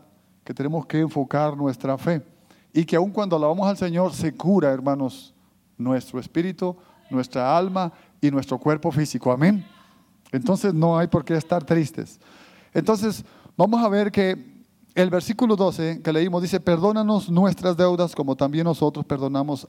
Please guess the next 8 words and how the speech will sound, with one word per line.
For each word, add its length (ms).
a 120
nuestros 420
deudores". 640
Ahora, 420
aquí 340
estos 200
dos 160
enemigos, 720